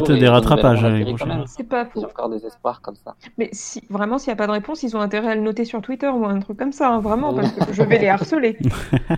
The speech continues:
Speaker 1: pense.
Speaker 2: m'étonnes.
Speaker 1: Mais,
Speaker 2: C'est
Speaker 1: euh,
Speaker 2: toi qui va devenir le God Account.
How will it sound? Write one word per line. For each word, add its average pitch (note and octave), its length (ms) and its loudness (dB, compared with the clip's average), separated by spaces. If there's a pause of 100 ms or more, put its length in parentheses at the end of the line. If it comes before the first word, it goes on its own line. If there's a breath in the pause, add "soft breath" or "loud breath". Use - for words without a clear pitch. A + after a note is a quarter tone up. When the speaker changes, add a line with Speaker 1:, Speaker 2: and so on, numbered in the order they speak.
Speaker 1:
pense. - 360 -12
Speaker 2:
m'étonnes. A2 500 0 (480 loud breath)
Speaker 1:
Mais, C#3+ 100 10
Speaker 2:
C'est D#3 140 12
Speaker 1:
euh, C#3 280 10
Speaker 2:
toi D3 120 6
qui C3 120 -12
va B2 100 -4
devenir A2+ 280 -6
le A#2 140 2
God A2+ 140 2
Account. A2 220 -2